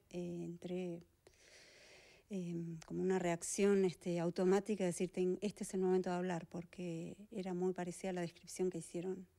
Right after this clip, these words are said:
la denuncia de las chicas. En el momento, eh, ya te digo, fue como un shock, no pude reaccionar. Después pude, a lo largo de, del tiempo, ir hablando con gente conocida que me decían, "Bueno, hacé la denuncia".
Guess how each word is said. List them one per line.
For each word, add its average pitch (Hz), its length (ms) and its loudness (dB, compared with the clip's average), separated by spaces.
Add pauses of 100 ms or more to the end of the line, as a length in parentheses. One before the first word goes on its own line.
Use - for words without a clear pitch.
la 185 120 -2
denuncia 180 320 2
de - 40 -6
las 175 120 -10
chicas. - 380 -16 (320)
En 196 220 4
el 214 120 6
momento, 302 920 4
eh, 185 600 2
ya - 140 -6
te 202 120 -6
digo, 185 200 2
fue 196 200 -2
como 190 200 4
un 196 60 6
shock, 247 280 0
no 190 120 2
pude 185 240 0
reaccionar. 190 840 2
Después 190 400 -2
pude, 220 440 2 (440)
a 180 180 -2
lo 175 120 0
largo 196 320 2
de, 180 280 4
del 180 160 4
tiempo, 214 300 2
ir 208 120 2
hablando 190 380 4
con 180 140 4
gente 185 580 0
conocida 180 480 2
que 196 80 2
me 180 80 4
decían, 185 380 0
"Bueno, 196 180 2
hacé 180 220 -2
la 214 140 2
denuncia". 226 540 0